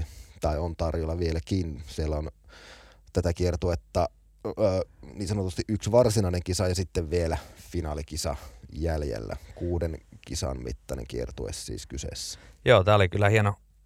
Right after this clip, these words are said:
Speaker 2: hieno juttu ja onnittelut vaan, onnittelut vaan Tyrylle upeasta voitosta. Tota, vähän heräsi itelläkin, itelläkin tota niin, tota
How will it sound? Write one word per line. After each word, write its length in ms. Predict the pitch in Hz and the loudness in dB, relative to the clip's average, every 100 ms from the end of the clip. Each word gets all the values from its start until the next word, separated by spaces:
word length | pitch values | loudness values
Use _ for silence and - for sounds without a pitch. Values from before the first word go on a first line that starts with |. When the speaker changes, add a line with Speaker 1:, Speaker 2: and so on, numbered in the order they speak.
| - | 4
Speaker 2:
hieno 240 | 131 113 107 | 6 8 6
juttu 340 | 110 - 101 | 4 2 -2
ja 120 | 98 | 0
onnittelut 420 | 101 98 98 95 | 0 0 -2 -2
vaan, 220 | 101 104 98 - _ - - - - - - - | 4 4 4 -6 _ -20 -20 -20 -20 -20 -2 6
onnittelut 420 | 131 117 113 110 | 6 8 4 6
vaan 160 | 120 110 | 6 8
Tyrylle 440 | 127 117 107 101 - - | 8 10 8 4 -4 -4
upeasta 520 | 107 107 110 - 104 98 | -2 4 4 4 2 8
voitosta. 600 | 117 104 98 - 101 - _ - | 8 8 4 4 2 2 _ -2
Tota, 320 | 104 98 107 - 131 | -2 2 0 2 2
vähän 200 | 127 127 | 6 10
heräsi 300 | 147 135 147 | 10 8 8
itelläkin, 500 | 143 123 104 107 95 - - | 10 10 8 6 2 -4 -4
itelläkin 520 | 135 135 123 104 101 - | 2 8 8 8 4 2
tota 260 | 98 101 | 2 4
niin, 260 | 98 98 98 - - _ - - - | 4 4 2 -4 -14 _ -20 -20 -12
tota 340 | 107 101 101 | -10 -6 -6